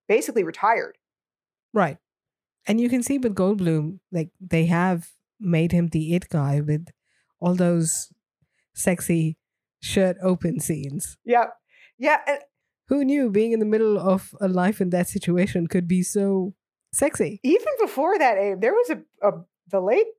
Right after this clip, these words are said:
Speaker 1: eighties were good, very good for him. The late eighties, early
Speaker 2: Yeah.
Speaker 1: nineties, they were really pushing him
Speaker 2: Mm-hmm.
Speaker 1: hard as the heartthrob.
Speaker 2: <laughs>
Speaker 1: And then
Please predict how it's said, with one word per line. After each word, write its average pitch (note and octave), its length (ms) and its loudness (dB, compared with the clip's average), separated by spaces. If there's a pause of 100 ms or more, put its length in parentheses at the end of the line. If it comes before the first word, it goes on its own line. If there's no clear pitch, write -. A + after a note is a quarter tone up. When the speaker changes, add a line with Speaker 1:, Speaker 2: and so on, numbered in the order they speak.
(120)
Speaker 1:
eighties C#4+ 400 0
were G3+ 80 -4
good, G#3 300 0
very C#4+ 260 0
good A3+ 160 0
for A3+ 160 -4
him. E3+ 200 -2 (260)
The F#3+ 40 -8
late D4 220 0
eighties, E4 320 0
early C4 220 0
Speaker 2:
Yeah. A3+ 80 2
Speaker 1:
nineties, F#3+ 400 0
they G3+ 120 2
were E4+ 120 0
really D4+ 460 -2 (100)
pushing C4 260 -2
him G#3 160 2
Speaker 2:
Mm-hmm. G3+ 80 -2
Speaker 1:
hard F3+ 440 0 (1080)
as A3 160 -2
the F#3+ 80 -2
heartthrob. G3 640 0
Speaker 2:
<laughs> - 40 -6
Speaker 1:
And G3 220 0
then A#3 380 0